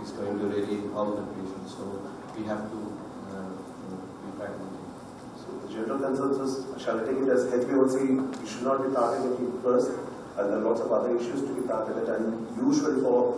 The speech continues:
Speaker 2: adolescent patients, we are not going to go for a tight control as well, and when it's really bad, we don't want you to bring it out really quickly as well.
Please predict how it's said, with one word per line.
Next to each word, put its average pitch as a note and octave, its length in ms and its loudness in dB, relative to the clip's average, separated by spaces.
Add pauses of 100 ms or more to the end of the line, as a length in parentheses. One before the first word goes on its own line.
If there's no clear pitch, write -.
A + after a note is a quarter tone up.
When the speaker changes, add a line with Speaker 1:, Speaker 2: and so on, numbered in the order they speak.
Speaker 2:
adolescent B2 400 2
patients, A#2 400 -2 (500)
we A2 80 -2
are A#2 80 4
not C3 80 6
going B2+ 180 8
to B2+ 60 8
go B2 180 6
for - 180 4
a - 40 0
tight G#2+ 240 2
control G2+ 320 -2
as F#2+ 160 -2
well, F#2 160 0
and F#2+ 100 0
when F#2+ 140 2
it's G2 160 -2
really A#2+ 260 2
bad, A2+ 300 2
we G#2 100 -4
don't A2 300 2
want A2+ 200 4
you - 60 -2
to - 140 -4
bring G#2 180 -4
it G#2 60 -4
out G2+ 160 2 (160)
really G#2 280 -4
quickly - 320 -6
as - 120 -4
well. - 160 -4